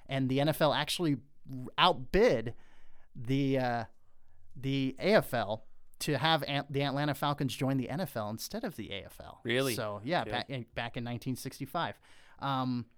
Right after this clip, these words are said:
Speaker 1: the merge between the two leagues actually began in nineteen sixty-six after Dallas Cowboys G M Tex Schramm and other N F L owners held a secret meeting to merge the leagues together over the next few years,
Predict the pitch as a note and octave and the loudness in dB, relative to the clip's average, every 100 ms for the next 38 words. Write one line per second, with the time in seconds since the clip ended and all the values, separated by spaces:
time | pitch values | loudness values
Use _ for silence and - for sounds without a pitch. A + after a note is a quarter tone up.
0 | - - - - - - C3+ C3+ G3+ B3+ | -20 -20 -20 -20 -16 -4 0 4 8 10
1 | G3+ B2+ - D3+ C3+ B2+ C#3+ B2 A#2+ A#2 | 8 4 -2 2 2 2 -2 -2 -2 -6
2 | - C3 - C3 A#2 A2 C3 C3+ C3 C3 | -6 -6 -4 -4 -4 -2 -2 0 0 -2
3 | - A#2+ A#2+ D3+ D3+ F3 D#3+ E3 - - | -8 -6 -2 -2 -2 -4 -4 -8 -8 -8
4 | - A2+ - A#2+ A#2 C3 G#2+ G#2+ - C#3 | -6 -8 -8 -8 -6 -6 -8 -10 -2 2
5 | D#3 F#3 - - - - - - - - | 2 2 0 -4 -8 -14 -16 -14 -14 -16
6 | - - - - G#3+ D#3+ F#2 F2 G2+ - | -18 -18 -12 -4 -4 -4 -8 -10 -12 -10
7 | A2+ G#2+ G#2 A2+ - C#3+ - - F3 F3+ | -8 -6 -6 -8 -6 -8 -8 -8 -4 -2
8 | A2+ G#2+ - - - C3+ A#2 D#3 E3 F3 | -2 -6 -10 -14 -6 -4 -2 -2 0 -2
9 | - F#3 B2 A#2+ A#2+ - A#2+ A#2 - E3 | 0 -2 0 -2 -4 -4 -6 -6 -4 -4
10 | - - F3+ G3 B2+ C3 - - - C#3+ | -4 -6 -4 -2 -2 -2 -6 -8 -10 -4
11 | C#3+ F3+ F3+ D3 D3 C#3+ C#3 - - C3 | 0 0 -2 -4 -2 0 -2 -4 -4 -2
12 | B2 A#2 A2+ A2 A2 A2 - A#2 A2 G#2+ | 0 0 -2 -4 -6 -8 -8 -6 -4 -4
13 | G#2+ | -6